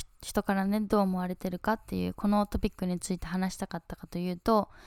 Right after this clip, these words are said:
まあ、さっきも言ったけど、やっぱり人の目線を気にしなる、気にしなくなることで、もうめっちゃ、あの、自由になるから、だから、本当に自分のやりたいこと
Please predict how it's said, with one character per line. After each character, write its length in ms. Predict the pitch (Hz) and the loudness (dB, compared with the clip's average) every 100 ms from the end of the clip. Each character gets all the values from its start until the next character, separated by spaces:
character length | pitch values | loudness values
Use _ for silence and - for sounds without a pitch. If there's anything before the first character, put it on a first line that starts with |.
| - - - | -20 -10 -2
ま 200 | 220 - | 0 0
あ、 20 | |
さ 140 | - | -6
っ 20 | |
き 140 | - 202 | -4 -2
も 60 | |
言 100 | 185 | -2
っ 20 | 180 | -4
た 140 | 185 | -6
け 140 | 180 | -2
ど、 160 | 185 208 | 4 4
や 60 | 196 - - | 4 -2 -12
っ 20 | - | -4
ぱ 80 | 214 | -4
り 100 | 190 | -4
人 240 | - 277 | 0 4
の 320 | 285 285 269 - | 6 4 2 0
目 100 | 240 | -2
線 260 | - 262 254 | 2 2 2
を 60 | |
気 140 | 247 240 | 0 0
に 100 | 240 | 0
し 140 | - | 2
な 140 | 247 240 | 2 2
る、 180 | 202 - - - | 0 -6 -14 -16
気 180 | - 233 | -2 0
に 240 | 233 247 247 | 2 2 0
し 200 | - 233 | 0 0
な 200 | 226 220 | 0 -2
く 140 | 233 | -2
な 140 | 226 | 0
る 100 | 208 | -2
こ 120 | - - | -4 -8
と 120 | 180 | -4
で、 340 | 185 180 175 - - - - | -2 -2 -4 -10 -20 -10 -6
も 120 | 196 | -2
う 20 | |
め 160 | 185 220 | 0 0
っ 40 | - - | -2 2
ち 120 | 185 | 6
ゃ、 180 | 277 - - - - - - | 6 2 -12 -20 -20 -20 -6
あ 200 | - 233 | 4 4
の、 500 | 233 226 220 220 214 - | 6 4 2 2 -2 -6
自 300 | 180 170 202 | -16 -4 2
由 240 | 214 247 233 | 4 6 4
に 120 | 180 | 2
な 140 | 180 | -2
る 120 | 175 170 | -4 -4
か 160 | 165 | -4
ら、 380 | 165 180 170 - _ _ _ _ _ _ | 0 2 0 -2 _ _ _ _ _ _
だ 120 | 214 | -2
か 160 | - 185 | 0 0
ら、 340 | 202 196 175 - - | 2 2 0 -6 -2
本 180 | 277 269 | 0 2
当 120 | 277 | 2
に 240 | 277 262 | 4 2
自 200 | 202 220 | 2 0
分 220 | 208 220 | 2 2
の 80 | 208 | 0
や 100 | 196 | 0
り 100 | 202 | 0
た 120 | 190 | 0
い 80 | 208 | -2
こ 120 | - | -2
と 200 | - - | -8 -8